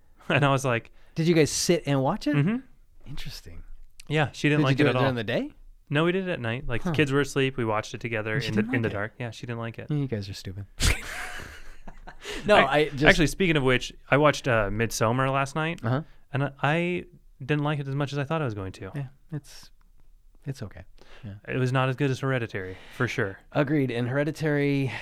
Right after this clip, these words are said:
Speaker 2: was about two-thirds good, three-quarters good.
Speaker 1: Did you not like the end?
Speaker 2: Nope. It
Speaker 1: I
Speaker 2: sold itself out.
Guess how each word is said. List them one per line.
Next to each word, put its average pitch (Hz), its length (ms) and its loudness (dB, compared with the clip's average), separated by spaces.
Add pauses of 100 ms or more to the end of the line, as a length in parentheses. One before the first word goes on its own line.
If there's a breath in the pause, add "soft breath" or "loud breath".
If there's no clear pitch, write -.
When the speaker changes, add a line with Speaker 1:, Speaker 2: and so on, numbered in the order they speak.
(460 loud breath)
Speaker 2:
was 117 120 -6
about 107 220 -8
two-thirds 117 380 -4
good, - 120 -20 (480 soft breath)
three-quarters 113 460 -6
good. - 120 -18 (480 soft breath)
Speaker 1:
Did 123 100 2
you 120 80 6
not 110 120 4
like 98 120 -2
the 110 120 -2
end? 113 240 -2 (100)
Speaker 2:
Nope. 113 160 -6 (680 soft breath)
It 104 120 -14
Speaker 1:
I 117 40 2
Speaker 2:
sold 107 140 -4
itself 98 280 -10
out. 78 160 -16